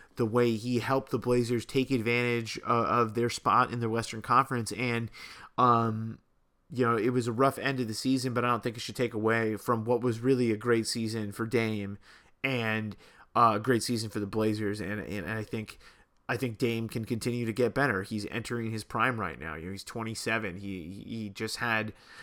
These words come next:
uh, a really great season. I think he can con-, continue to get better. I think he, his offensive le-, his offensive level of play can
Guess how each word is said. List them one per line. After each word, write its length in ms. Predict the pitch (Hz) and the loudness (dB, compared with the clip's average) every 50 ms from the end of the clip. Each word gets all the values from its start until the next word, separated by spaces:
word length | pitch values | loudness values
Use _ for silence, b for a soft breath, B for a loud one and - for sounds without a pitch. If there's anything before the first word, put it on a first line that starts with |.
| B B B _ - | B B B _ 0
uh, 320 | 110 110 107 104 90 73 57 | 2 2 2 2 0 -2 -2
a 120 | 76 107 | -2 -4
really 360 | 110 107 117 120 113 120 117 110 | -2 -2 -2 -2 0 0 -2 -2
great 300 | - - 107 117 117 - | -2 -2 -2 -2 -2 -2
season. 400 | - - 117 117 117 139 135 120 | -4 -4 -4 -2 -2 -2 -2 -2
I 80 | 113 | -2
think 160 | - 113 - | -4 -6 -8
he 80 | 113 107 | -10 -10
can 160 | - - 107 | -8 -8 -10
con-, 260 | 104 - - 113 110 - _ | -10 -10 -10 -10 -10 -10 _
continue 540 | - 123 113 107 - - 120 117 113 123 123 | -8 -8 -8 -8 -8 -8 -8 -6 -4 -4 -4
to 60 | 117 | -2
get 260 | - 123 120 104 90 - | -2 0 -2 -2 -2 -2
better. 300 | 113 110 117 123 135 135 | -2 0 2 4 4 4
I 100 | 120 117 | 4 2
think 220 | - 117 113 - | 0 -4 -6 -6
he, 180 | - 120 117 104 | -6 -4 -4 -4
his 220 | 98 107 101 - - | -4 -6 -6 -6 -4
offensive 600 | - 107 117 110 - 123 120 - - 117 110 104 | -2 -2 -2 -2 -2 -4 -4 -4 -4 -4 -4 -2
le-, 160 | 113 110 104 - | -4 -4 -4 -4
his 240 | 117 110 120 107 - | -6 -6 -6 -4 -2
offensive 480 | 95 113 117 - 120 110 - 120 113 107 | 0 -2 0 0 -2 -6 -6 -6 -4 -2
level 280 | 117 113 113 113 113 110 | -2 -2 0 0 -2 -2
of 100 | 101 - | -4 -4
play 260 | - 110 110 110 120 | -4 -2 0 0 0
can 300 | - - 120 110 107 107 | 0 -2 -2 -2 -4 -8